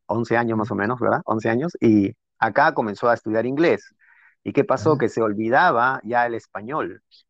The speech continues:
Speaker 1: ¿no? Porque todo
Speaker 2: Ya.
Speaker 1: era en inglés. Y cuando sus padres, perdón, sus tíos, su familia les, le escribían por texto en español
Speaker 2: Ujú.
Speaker 1: a, a este joven de ahora,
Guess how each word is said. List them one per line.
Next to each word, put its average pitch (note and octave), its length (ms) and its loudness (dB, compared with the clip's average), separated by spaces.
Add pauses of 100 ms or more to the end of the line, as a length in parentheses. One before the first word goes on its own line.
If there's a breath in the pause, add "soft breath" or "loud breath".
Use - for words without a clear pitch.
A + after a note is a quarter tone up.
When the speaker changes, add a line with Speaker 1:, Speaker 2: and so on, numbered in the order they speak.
(100)
Speaker 1:
¿no? A#2 200 -6
Porque G#2+ 240 -6
todo A#2 180 2
Speaker 2:
Ya. - 20 6
Speaker 1:
era B2 120 6
en A#2 80 0
inglés. A2+ 440 0
Y A#2 120 -6
cuando G#2 920 2
sus A2+ 200 -6
padres, C#3 600 0 (140)
perdón, B2+ 220 -4
sus - 240 -18
tíos, D3 340 -2
su A#2+ 100 -8
familia C3+ 440 -2
les, - 320 -6
le G#2+ 160 -8
escribían B2+ 540 0
por A2+ 180 0
texto B2 580 -2
en A2+ 160 -4
español A#2 600 0
Speaker 2:
Ujú. - 20 4
Speaker 1:
a, G#2 180 4
a G2 40 2
este A#2 260 -2
joven C#3+ 360 2
de A2 80 -2
ahora, C#3 300 0